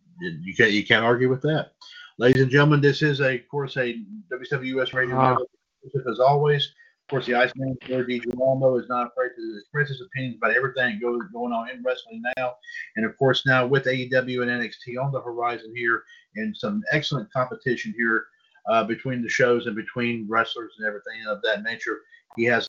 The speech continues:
Speaker 1: a lot to say here, of course. And last night, as we said here, folks, the man here, Iceman himself, was at the A E W show in Pittsburgh, and we can't wait to hear all this,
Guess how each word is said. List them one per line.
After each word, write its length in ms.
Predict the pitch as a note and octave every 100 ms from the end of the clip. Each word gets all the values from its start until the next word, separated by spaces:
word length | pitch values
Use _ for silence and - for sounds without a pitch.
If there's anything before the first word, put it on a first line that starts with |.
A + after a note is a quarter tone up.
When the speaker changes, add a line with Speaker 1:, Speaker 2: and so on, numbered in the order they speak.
| -
Speaker 1:
a 40 |
lot 260 | G2+ A2 A#2
to 80 | A2
say 280 | - A#2 A2
here, 140 | A#2
of 100 | G#2+
course. 340 | B2 A#2 A2 - - - -
And 120 | A#2
last 280 | C3 C#3 C3
night, 160 | C#3
as 160 | C3+ C3+
we 100 | C#3+
said 320 | C#3 D#3 D3
here, 220 | C#3+ C#3 C#3+
folks, 240 | C#3 B2
the 60 | A#2
man 280 | C3 C3+ C3
here, 260 | B2 B2 G#2
Iceman 340 | C3+ C#3 C#3 C3
himself, 360 | A#2+ C3 B2+ -
was 220 | C3 C#3 - B2+
at 80 | -
the 80 | A#2+
A 20 |
E 180 | B2+ A#2+
W 260 | A#2+ A#2+ A2+
show 220 | B2 A#2+
in 100 | G#2+
Pittsburgh, 560 | A#2 A2 - A#2+ A2+ - - - - -
and 180 | G2+ G#2
we 160 | A2
can't 400 | - C#3 D3+ C3
wait 200 | C3 A#2+
to 80 | A2
hear 280 | G2 A2+ A2
all 220 | G#2+ G#2
this, 280 | G#2 G#2+